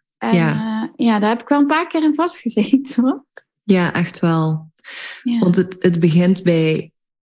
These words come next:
Speaker 2: oké, je ziet niet per se de fysieke resultaten, als in misschien in omzet of in winst of whatever.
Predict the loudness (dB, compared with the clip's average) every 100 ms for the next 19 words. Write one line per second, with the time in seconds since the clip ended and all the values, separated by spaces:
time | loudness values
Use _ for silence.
0 | _ -2 2 2 2 2 2 2 4 4
1 | 2 -2 0 2 2 0 0 0 2 2
2 | 2 2 0 -2 -2 0 2 2 2 2
3 | 0 -2 _ 0 2 2 4 4 4 2
4 | -2 -16 -20 -20 _ 0 2 2 0 0
5 | 2 2 4 2 2 0 -2 0 0 2
6 | 2 2 2 2 0 -2